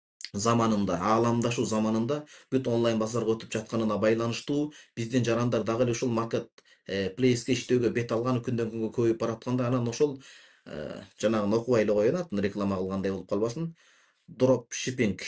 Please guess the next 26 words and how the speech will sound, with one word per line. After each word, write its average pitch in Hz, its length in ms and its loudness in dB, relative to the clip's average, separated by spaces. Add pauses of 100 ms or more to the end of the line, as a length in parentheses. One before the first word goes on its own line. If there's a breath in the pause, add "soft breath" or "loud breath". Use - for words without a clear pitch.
(120)
флиппинг 131 500 0
деген 104 300 0
соода 113 400 2
кылуу 127 220 4
түрлөрү 113 380 2
бар. 92 160 0
Өзүңдө 113 600 0
жок 127 260 0
туруп, 135 240 -2
товарларды 113 500 0
реклама 107 420 -2
кылып 101 160 -8
сатасың. 131 520 -4 (400 loud breath)
Кардар 117 360 0
сенден 110 340 0
товарды 107 320 0
көрүп 113 240 -2
заказ 117 320 -2
берет, 156 240 0
жана 117 180 -4
акчасын 113 320 -8
сага 104 200 -2
жөнөтөт 117 440 -4
алдын 98 260 -2
ала, 87 160 -4
дейт. 78 240 -10